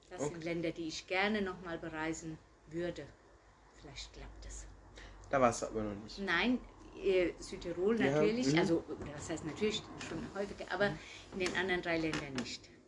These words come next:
Speaker 2: Okay. Ja, welchen Wochentag magst du denn am liebsten? Hast du so einen Lieblingswochentag?
Speaker 1: Ja, vielleicht den Sonntag.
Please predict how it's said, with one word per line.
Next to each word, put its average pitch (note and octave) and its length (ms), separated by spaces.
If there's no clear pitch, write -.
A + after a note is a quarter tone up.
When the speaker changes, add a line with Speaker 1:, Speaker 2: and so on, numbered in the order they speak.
Speaker 2:
Okay. A2 380
Ja, A2+ 340
welchen C#3+ 360
Wochentag A2+ 720
magst A#2+ 340
du C3+ 40
denn B2+ 180
am A#2 160
liebsten? A2 520
Hast - 160
du C3+ 60
so B2+ 100
einen A#2 280
Lieblingswochentag? A#2+ 1120
Speaker 1:
Ja, E3 280
vielleicht F3 480
den F#3+ 160
Sonntag. D3+ 500